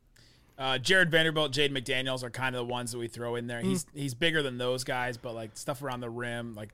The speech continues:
Speaker 1: the way he defends, uh, kinda
Speaker 2: Vanderbilt's
Speaker 1: like the
Speaker 2: a good one. I,
Speaker 1: Yeah,
Speaker 2: I kinda
Speaker 1: I, I
Speaker 2: like
Speaker 1: had
Speaker 2: that
Speaker 1: Vanderbilt
Speaker 2: one.
Speaker 1: for Hendricks, too. I think, think it matches. Here's two that I had, like, uh,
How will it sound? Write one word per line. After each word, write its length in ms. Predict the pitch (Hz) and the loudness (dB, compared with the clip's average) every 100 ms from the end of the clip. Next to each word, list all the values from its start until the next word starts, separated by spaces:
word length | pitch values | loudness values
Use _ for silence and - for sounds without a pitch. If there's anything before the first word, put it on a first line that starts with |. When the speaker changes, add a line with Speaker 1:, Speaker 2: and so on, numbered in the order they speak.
| - | -12
Speaker 1:
the 140 | 131 | -10
way 180 | 120 127 | -2 -2
he 60 | 120 | 0
defends, 760 | 120 - 127 120 113 110 - - _ _ _ _ - | -4 -2 -2 -2 -4 -6 -8 -12 _ _ _ _ -10
uh, 240 | 117 110 | -6 -6
kinda 80 | - - 294 | -4 4 8
Speaker 2:
Vanderbilt's 380 | 330 131 127 120 | 8 8 6 4
Speaker 1:
like 120 | 120 | 2
the 80 | - | 2
Speaker 2:
a 40 | 113 | 2
good 60 | 107 | 4
one. 280 | 117 143 165 - - - - - - 165 | 4 2 0 -14 -20 -20 -20 -20 -18 -10
I, 60 | |
Speaker 1:
Yeah, 240 | 160 139 123 | -2 0 0
Speaker 2:
I 40 | |
kinda 120 | - | 2
Speaker 1:
I, 40 | 165 | 2
I 40 | |
Speaker 2:
like 100 | 185 | 4
Speaker 1:
had 140 | 160 | 2
Speaker 2:
that 40 | 160 | 4
Speaker 1:
Vanderbilt 320 | 160 147 139 | 4 4 2
Speaker 2:
one. 60 | 123 | 2
Speaker 1:
for 40 | |
Hendricks, 300 | 131 127 117 | -2 -2 -6
too. 160 | - 131 | -2 -2
I 60 | |
think, 160 | 123 117 90 | -2 -6 -12
think 140 | 120 113 | -10 -10
it 80 | 104 | -8
matches. 360 | 104 104 104 - - - | -8 -10 -12 -14 -20 -2
Here's 240 | 190 240 | 6 6
two 200 | - 247 | 6 4
that 100 | 240 | 6
I 80 | 190 | 6
had, 260 | 151 175 175 | 6 6 6
like, 220 | 151 127 - - | 4 2 -10 -6
uh, 140 | 147 | -4